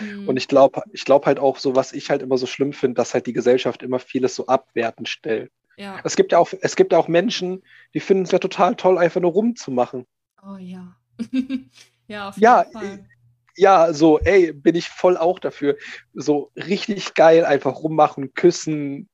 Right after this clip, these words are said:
Speaker 2: dieses, <clears throat> das ist halt einfach so.
Speaker 1: Ja.
Speaker 2: Ach ja, sorry, Alter, ich glaub, <laughs> wir sollten hier nicht so hart ausschweifen, Alter. Sonst könnten wir
Speaker 1: Okay.
Speaker 2: direkt so, so sexuell, äh,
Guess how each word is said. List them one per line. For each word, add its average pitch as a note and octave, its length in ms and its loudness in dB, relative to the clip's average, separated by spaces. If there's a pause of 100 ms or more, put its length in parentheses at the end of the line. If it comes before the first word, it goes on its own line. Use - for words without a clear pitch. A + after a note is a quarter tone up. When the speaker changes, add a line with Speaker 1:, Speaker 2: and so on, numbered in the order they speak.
(160)
Speaker 2:
dieses, C#3+ 580 0
<clears throat> - 80 -20
das D#3 680 0
ist - 160 -8
halt F3+ 160 2
einfach D#3 300 0
so. C#3+ 320 -4 (360)
Speaker 1:
Ja. G3 240 -12 (640)
Speaker 2:
Ach D3 280 -2
ja, C3 260 6
sorry, C3+ 360 2
Alter, B2+ 180 0
ich - 240 -6
glaub, D3+ 340 2 (100)
<laughs> - 80 -20
wir E3 200 -2
sollten G3+ 460 2
hier D4 240 2
nicht C#4+ 180 -2
so C4 120 -2
hart A3+ 240 2
ausschweifen, F3 760 -2
Alter. D3+ 380 -4 (280)
Sonst D3 180 -6
könnten F3+ 280 2
wir D#3 100 4
Speaker 1:
Okay. E3 120 4
Speaker 2:
direkt D#3+ 260 2
so, - 160 -2 (480)
so D3+ 280 -6
sexuell, D3+ 840 2
äh, C3+ 520 4